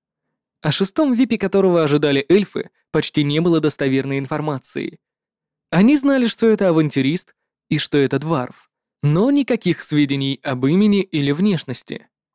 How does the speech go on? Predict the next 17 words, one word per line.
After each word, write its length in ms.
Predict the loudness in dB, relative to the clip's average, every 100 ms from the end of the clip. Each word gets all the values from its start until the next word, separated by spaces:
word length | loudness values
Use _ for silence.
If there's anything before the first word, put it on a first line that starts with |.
| _ _ _
Даже 320 | 0 2 2
для 140 | 0 2
Фаехорна 580 | 0 0 2 2 0
поиск 340 | 0 0 0 -6
цели 240 | -4 -2
по 140 | -2 -4
столь 240 | -2 -2
скудным 420 | -2 -4 -2 -4
ориентирам 720 | -4 -4 -4 -2 -2 -2 -12 _ _
не 180 | 0 2
представлялся 680 | 0 -2 -2 0 0 0 -2
возможным, 640 | -2 -2 -4 -6 -10 -12 _ _ _
поэтому 460 | -4 -2 -2 0 2
он 140 | 0
даже 220 | -2 -4 -4
не 120 | -4
пытался. 640 | -4 -4 -6 -8 -12